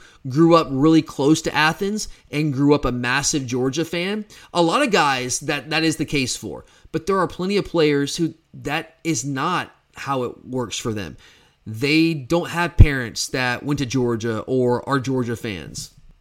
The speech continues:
They have no real ties to U G A other than the fact they grew up, like, twenty minutes from campus. And when you have guys like that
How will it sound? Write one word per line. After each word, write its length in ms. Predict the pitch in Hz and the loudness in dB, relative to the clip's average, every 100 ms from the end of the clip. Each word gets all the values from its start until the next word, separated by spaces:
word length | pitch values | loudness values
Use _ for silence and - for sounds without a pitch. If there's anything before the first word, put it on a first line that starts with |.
| - | -6
They 200 | 156 160 | -2 0
have 320 | 175 185 175 | 0 -2 0
no 220 | 165 170 | 0 2
real 240 | 160 160 | 2 2
ties 600 | 143 - 160 160 139 127 - | 0 -4 -2 0 0 -2 -2
to 120 | 147 | -2
U 220 | 143 151 | 0 0
G 400 | 120 135 131 127 | 0 2 2 2
A 60 | 127 | 0
other 200 | 143 139 | -2 -2
than 100 | 143 | -4
the 80 | 131 | -4
fact 340 | - 135 135 | -2 -2 -2
they 140 | 135 127 | -4 -2
grew 260 | 123 139 | 0 2
up, 120 | 127 | 2
like, 180 | 123 113 | -2 -6
twenty 260 | - 139 127 | -6 -2 -2
minutes 220 | 120 110 | -2 -6
from 120 | 107 | -8
campus. 580 | 107 127 113 - - - _ _ _ _ | -4 -4 -4 -8 -10 -10 _ _ _ _
And 240 | 156 156 147 | -2 0 2
when 220 | 175 165 | 2 2
you 180 | 175 196 | 0 -2
have 320 | 190 196 160 | -2 -6 -4
guys 400 | 160 170 196 180 | 0 0 0 0
like 260 | 202 185 | -2 -2
that 360 | 208 139 - - | 0 -2 -2 -14